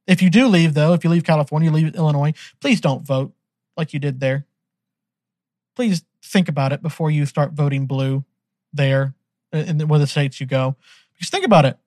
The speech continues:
The, the, the places you're going to, you went to for a reason. People like living there. They like the low taxes. They like the relative ease of life.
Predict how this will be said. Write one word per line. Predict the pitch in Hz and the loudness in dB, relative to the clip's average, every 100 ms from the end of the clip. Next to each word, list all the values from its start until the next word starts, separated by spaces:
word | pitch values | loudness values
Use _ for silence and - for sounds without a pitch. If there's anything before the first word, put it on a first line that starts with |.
| _ | _
The, | 170 170 | -6 -6
the, | 190 180 170 - | -2 0 0 -2
the | 170 | -4
places | - 214 196 185 | -2 0 0 -2
you're | |
going | 180 240 233 196 | 2 2 4 4
to, | 196 | 4
you | 180 | 4
went | 175 - | 2 0
to | 196 | -2
for | 170 175 | 0 0
a | 165 | 0
reason. | 196 175 131 - _ _ _ _ _ _ _ _ _ _ _ _ _ | 0 0 -2 -10 _ _ _ _ _ _ _ _ _ _ _ _ _
People | 180 170 196 | -10 -6 -4
like | 196 226 220 | -2 -4 0
living | 180 156 143 | 0 0 -2
there. | 131 123 - _ _ _ _ | -4 -10 -18 _ _ _ _
They | 165 | -2
like | 160 156 185 190 | 0 2 0 0
the | 165 | -2
low | 160 | 0
taxes. | 147 151 139 - 160 | 0 0 0 0 -2
They | 165 | 0
like | 151 151 170 - | 2 2 0 -4
the | 160 156 147 147 - _ _ | -2 0 0 -2 -6 _ _
relative | - 170 170 156 - 160 147 147 | 0 4 6 4 2 2 2 -4
ease | - 175 170 156 | 0 4 4 4
of | 151 | 2
life. | 156 185 147 120 - | 2 0 -2 -10 -18